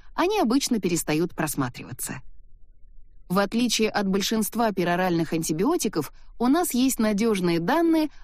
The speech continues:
о связи интравагинальных антибиотиков с риском развития грибковых инфекций. Их формулы относительно новые, и когда фирменные препараты были представлены на одобрение в Управление по санитарному надзору за качеством пищевых продуктов и медикаментов,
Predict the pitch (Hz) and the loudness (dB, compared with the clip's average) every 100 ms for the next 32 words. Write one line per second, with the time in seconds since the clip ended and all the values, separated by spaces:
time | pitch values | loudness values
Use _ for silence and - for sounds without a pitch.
0 | - 247 - 262 302 285 - 269 247 233 | -2 0 2 2 4 2 2 2 2 2
1 | 214 185 190 208 214 196 185 165 147 170 | 2 2 2 2 0 0 -2 0 0 2
2 | 330 339 302 294 - - - 247 302 339 | 2 0 0 -4 -6 -20 -6 2 2 2
3 | 285 233 190 165 214 233 190 156 - 151 | 2 2 2 2 2 0 0 0 0 -2
4 | 139 143 135 127 110 - - - - - | 0 -2 -2 -2 -6 -8 -10 -10 -14 -18
5 | - - - - - - 220 214 - 311 | -18 -18 -18 -20 -20 -4 0 0 2 2
6 | 302 220 190 214 214 233 285 269 285 294 | 4 2 2 0 0 0 2 2 4 4
7 | 320 302 151 139 117 - - - - 233 | 4 4 2 0 -2 -10 -20 -10 -2 0
8 | 156 233 254 - 254 220 214 214 202 214 | 2 2 2 2 2 4 2 2 2 2
9 | 220 226 196 180 185 165 165 - - 190 | 2 2 0 0 2 0 -2 -2 0 0
10 | 170 160 165 170 170 190 214 190 160 143 | 2 2 2 2 0 0 2 2 2 0
11 | - - 208 240 269 269 330 302 277 262 | -2 -2 0 2 2 4 4 4 2 0
12 | 247 240 226 247 240 220 214 220 202 214 | 0 0 2 2 2 2 2 2 2 2
13 | 180 165 180 202 185 165 - 165 175 - | 2 0 0 -2 -2 -2 0 0 0 0
14 | 196 185 - 190 190 151 147 - 165 160 | 0 -2 -2 0 0 -2 -6 -4 0 0
15 | 156 202 240 339 269 135 - | 0 0 2 2 2 -2 -6